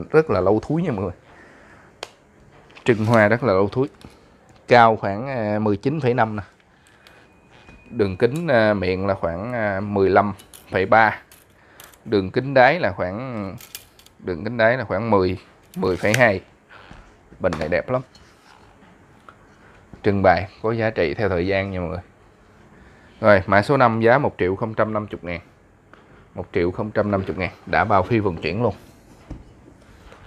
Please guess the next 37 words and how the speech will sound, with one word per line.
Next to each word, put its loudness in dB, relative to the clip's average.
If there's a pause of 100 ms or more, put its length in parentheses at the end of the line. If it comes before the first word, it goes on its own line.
(2750)
Tiếp 4
theo 6
là 4
mã -2
số -8
sáu. -2
Mã -2
số -10
sáu 0
là -6
một -8
cái -6
bình, -6
à, -8 (1040)
cái 0
bình 0
đựng 2
nước -2
đá 2
mọi -4
người. -4 (640)
Bình -6
đựng -4
nước -6
đá. 2 (920)
Bình -6
giữ 0
nhiệt -4
đựng -6
nước -8
đá 4
có 0
cái 2
vòi 2
rót 2
nè. -8 (1200)
Đây. -4